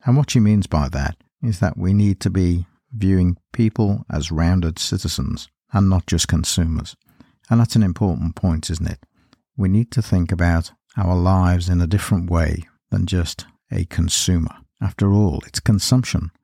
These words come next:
that's driving some of the biggest problems in the world. Excessive consumption, that is. We all need to be responsible citizens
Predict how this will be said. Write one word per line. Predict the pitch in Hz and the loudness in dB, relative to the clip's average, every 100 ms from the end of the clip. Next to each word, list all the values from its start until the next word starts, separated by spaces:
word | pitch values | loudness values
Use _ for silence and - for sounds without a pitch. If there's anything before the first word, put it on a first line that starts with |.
| _ | _
that's | - 87 - | -8 -8 -4
driving | 104 101 95 85 85 | 0 2 2 2 0
some | - 98 87 | 0 0 0
of | |
the | 85 - _ | -2 -6 _
biggest | 113 104 - | 0 0 -2
problems | - 101 92 80 90 87 _ _ | -2 -2 0 -4 -8 -10 _ _
in | - 90 | -2 0
the | |
world. | 85 85 78 - 87 - _ - | 0 0 0 -2 -6 -12 _ -6
Excessive | 92 - - 98 - - - | -4 0 2 2 0 -4 -2
consumption, | 82 73 78 73 - 85 85 _ _ | -2 0 0 -2 -2 -8 -8 _ _
that | - - | -4 -2
is. | - - - - _ _ _ - _ _ | -4 -6 -12 -18 _ _ _ -20 _ _
We | 117 110 | 2 4
all | 123 127 | 4 4
need | 120 107 - | 4 2 0
to | - | 0
be | 87 85 | 0 0
responsible | 78 78 - 95 90 - - 82 | 0 -4 0 0 2 -2 -4 -4
citizens | - 113 - 85 - 65 - - | -2 -2 -2 -2 -4 -4 -8 -12